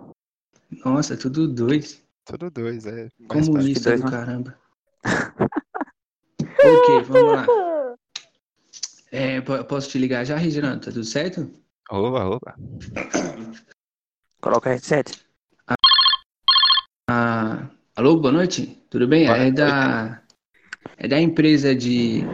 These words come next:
Speaker 1: de cartão?
Speaker 2: Isso.
Speaker 1: Ah, então, é que acontece. É que o meu, meu cartão, ele acabou pegando uma bactéria carnívora, né? E eu tô com medo dela me comer, né? E aí eu queria saber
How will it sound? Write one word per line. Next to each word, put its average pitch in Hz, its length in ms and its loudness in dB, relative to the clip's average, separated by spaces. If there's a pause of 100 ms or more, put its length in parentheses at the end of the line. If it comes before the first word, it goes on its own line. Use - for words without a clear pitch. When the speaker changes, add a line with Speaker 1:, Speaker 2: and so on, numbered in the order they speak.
(200)
Speaker 1:
de 120 100 -2
cartão? - 840 -2 (680)
Speaker 2:
Isso. 104 380 -4 (720)
Speaker 1:
Ah, 143 240 2
então, 147 280 4
é 131 80 4
que 151 120 0
acontece. 151 760 0 (300)
É - 140 -4
que - 120 4
o 151 200 8
meu, 123 640 4
meu 117 140 -4
cartão, 117 360 0
ele 131 140 4
acabou 131 440 2
pegando 127 380 0
uma 120 160 2
bactéria 120 480 -2
carnívora, 120 640 4
né? 120 180 -6 (500)
E 123 460 6
eu 143 140 6
tô 151 160 4
com 170 100 0
medo 180 320 2
dela 131 320 2
me 139 120 4
comer, 143 380 4 (300)
né? 113 300 -2 (240)
E 131 100 4
aí 135 100 4
eu 147 120 4
queria 160 260 2
saber 151 540 2